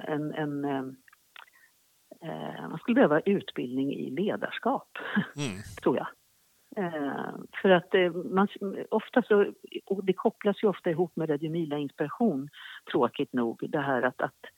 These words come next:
Speaker 1: det är barnen som ska bestämma. Och jag tänker, det handlar väl inte om att, om vem som ska bestämma. <laughs> Det handlar ju inte om det. Eh,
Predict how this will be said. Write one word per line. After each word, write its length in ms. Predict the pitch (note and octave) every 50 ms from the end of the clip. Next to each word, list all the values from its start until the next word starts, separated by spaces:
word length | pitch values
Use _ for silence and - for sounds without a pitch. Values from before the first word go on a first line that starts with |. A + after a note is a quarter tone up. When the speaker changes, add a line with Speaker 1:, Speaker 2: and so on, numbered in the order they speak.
| - - - - - - _ -
Speaker 1:
det 60 | D#3
är 40 | C3+
barnen 400 | C#3 C#3 C3 C3 C3 C#3 C#3+ C3
som 160 | - C#3 B2
ska 180 | - - C#3+
bestämma. 680 | C3+ C#3+ C3 - - - A#3+ A#3+ G3 B2 G2 - - -
Och 60 | - D3+
jag 100 | C#3+ -
tänker, 220 | - D#3 - E3+
det 80 | D#3 D3
handlar 300 | C#3+ F3 D3+ D3+ D#3 D3+
väl 140 | E3 E3+
inte 220 | F3 D#3 C3 - C3+
om 160 | - A2+ -
att, 100 | B2+ - _ _ _ - - _
om 260 | - - C#3+ C#3+ C#3
vem 200 | D3+ C#3+ C3+ C3+
som 120 | - D3
ska 140 | - - D#3
bestämma. 720 | D3+ E3 - - _ - D4+ C4 E3+ A2+ - - - - - -
<laughs> 120 | - E3+ -
Det 60 | F#3
handlar 300 | F3 - F3+ E3 D#3+ F3+
ju 60 | F#3
inte 160 | E3 D3 -
om 100 | E3+ E3
det. 200 | D#3+ A3 F3+ - - - - _ - - - - - - - - _
Eh, 280 | - D#3+ D3 - -